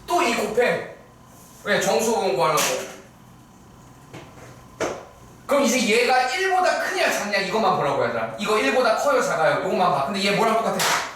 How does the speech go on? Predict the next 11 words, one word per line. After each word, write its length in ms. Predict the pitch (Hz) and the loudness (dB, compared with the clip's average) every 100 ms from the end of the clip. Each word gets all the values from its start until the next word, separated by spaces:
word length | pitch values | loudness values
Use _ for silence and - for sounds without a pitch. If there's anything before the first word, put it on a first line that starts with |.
| - | -4
잘 220 | 196 185 | -2 0
보니까 420 | 175 160 147 - - - - - - | -2 -2 -4 -4 -10 -16 -20 -20 -8
로그 920 | 175 196 196 269 311 339 - - - - - 180 | -2 0 2 2 2 2 -2 -8 -12 -14 -10 0
오의 440 | 196 254 302 320 | 2 4 2 0
십육이지. 920 | - - 392 214 214 220 - - - - | -2 -4 -2 -2 -2 -4 -4 -6 -8 -6
이 140 | 208 | -4
올리면은. 680 | 185 190 190 170 147 - - - - - - - - - - - - - - | 0 0 0 0 -2 -6 -12 -18 -20 -20 -20 -20 -18 -16 -16 -14 -12 -12 -10
그치? 240 | 208 220 247 - - - - - - - - - | -6 -4 -4 -6 -12 -14 -16 -20 -18 -18 -16 -10
B 200 | 240 240 | -6 -4
투 160 | 240 226 | -2 2
더하기 640 | 208 196 196 269 285 285 | 2 2 0 -2 -2 -4